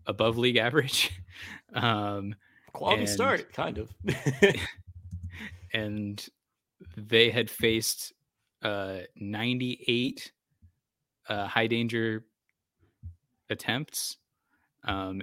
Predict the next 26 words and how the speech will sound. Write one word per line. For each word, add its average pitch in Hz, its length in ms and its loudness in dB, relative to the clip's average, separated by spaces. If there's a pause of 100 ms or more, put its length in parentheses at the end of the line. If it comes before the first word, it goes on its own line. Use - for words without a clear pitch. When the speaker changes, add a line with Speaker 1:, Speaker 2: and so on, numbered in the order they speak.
(120)
Speaker 1:
and 104 180 -6
were 98 460 -2 (220)
well 113 320 2
above 107 360 -2
league 104 240 -4
average 101 400 -2
in 98 100 -6
save 98 260 -6
percentage 110 400 -4
on 98 120 -8
high 98 160 -4
danger 95 320 -6
attempts. 131 480 -4 (480)
And 101 240 -2
the 101 140 -2
league 120 280 2
average 110 640 -2 (360)
number 104 320 0
of 98 100 -4
high 101 180 0
danger 98 420 -2
attempts 95 360 -6
given 95 240 -4
up 98 180 -6
was - 160 -4
sixty-six. - 840 -4